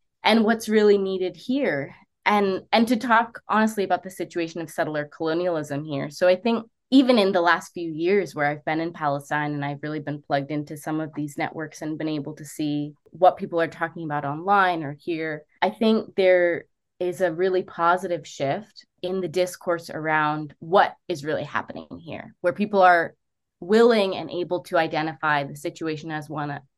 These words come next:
of ongoing settler colonialism rather than just occupation or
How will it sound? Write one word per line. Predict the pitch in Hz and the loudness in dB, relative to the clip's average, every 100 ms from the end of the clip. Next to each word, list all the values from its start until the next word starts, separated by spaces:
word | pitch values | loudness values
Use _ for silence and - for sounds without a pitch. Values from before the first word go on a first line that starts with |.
| _ - | _ -4
of | 156 139 - | 0 0 0
ongoing | 165 185 208 185 165 170 | 0 2 2 0 -2 -6
settler | 170 151 143 | -8 -6 -6
colonialism | 139 - 143 139 139 165 208 254 262 262 | -8 -8 -4 -2 -2 -4 -2 -2 -2 0
rather | 160 165 185 | 2 2 0
than | 170 165 | -2 -6
just | 165 143 - _ _ _ _ - | -6 -10 -12 _ _ _ _ -10
occupation | 156 - 160 247 247 220 220 190 185 - | -10 -8 -6 0 0 0 0 0 -2 -6
or | 175 170 165 160 160 156 | -2 0 2 2 2 -4